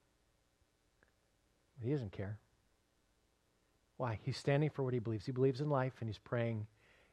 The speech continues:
every day, peacefully just praying every day, in the rain, in the sun, with the honks, the scowling. He's just standing in what he believes. And I think, you know, I admire that Catholic brother, standing for what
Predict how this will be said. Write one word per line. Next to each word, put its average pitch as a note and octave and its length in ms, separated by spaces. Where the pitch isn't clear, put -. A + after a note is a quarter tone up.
every A#2+ 220
day, G2+ 300
peacefully C3+ 420
just A2 200
praying G#2 280
every A#2 200
day, F#2 220
in G#2+ 100
the G#2+ 60
rain, B2+ 440
in G2+ 80
the G2 80
sun, A#2+ 520
with A#2 100
the A#2+ 80
honks, - 600
the - 60
scowling. A2+ 420
He's B2 180
just - 220
standing B2 360
in C3 100
what A#2 100
he B2 60
believes. G2+ 460
And C3+ 80
I C#3 40
think, C3 200
you F#3+ 60
know, B3 240
I E3 120
admire D3 320
that A#2 160
Catholic G#2+ 340
brother, G2 280
standing B2 420
for A2 120
what G#2+ 260